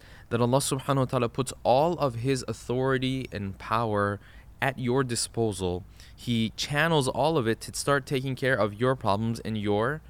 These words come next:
issues, right? So that really carries a lot of weight and a lot of meaning. And there are multiple other ahadith that we have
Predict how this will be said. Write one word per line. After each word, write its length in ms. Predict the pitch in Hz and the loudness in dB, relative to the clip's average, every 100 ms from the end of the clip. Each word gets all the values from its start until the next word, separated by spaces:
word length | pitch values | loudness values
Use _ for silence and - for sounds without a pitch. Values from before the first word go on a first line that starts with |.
| - - - | -20 -16 -6
issues, 460 | 120 - 85 - | -4 -4 -6 -6
right? 240 | 95 104 143 - - | -4 -2 -4 -12 -18
So 120 | - 147 | 0 2
that 180 | 175 | 4
really 460 | 156 160 226 226 175 - | 2 -2 0 0 -2 -4
carries 360 | - 139 143 | 0 2 2
a 80 | 117 | 2
lot 200 | 110 117 | 2 0
of 120 | 101 | 0
weight 300 | 98 104 120 | 0 0 0
and 80 | 104 | -2
a 40 | |
lot 220 | 95 98 101 | -2 -2 -2
of 80 | |
meaning. 340 | 98 101 90 85 - - - - | -2 -2 -2 -6 -12 -20 -16 -4
And 200 | 156 185 | -2 2
there 180 | 180 170 | 4 4
are 180 | 160 | 4
multiple 920 | 156 151 175 240 233 - 147 127 113 92 | 4 2 2 4 4 2 0 4 4 4
other 200 | 98 98 | 0 0
ahadith 520 | 87 - 95 98 - | -2 -4 -2 -4 -2
that 140 | 95 | -2
we 100 | 87 | -2
have 460 | 90 95 90 92 127 | -4 -2 -2 -2 -6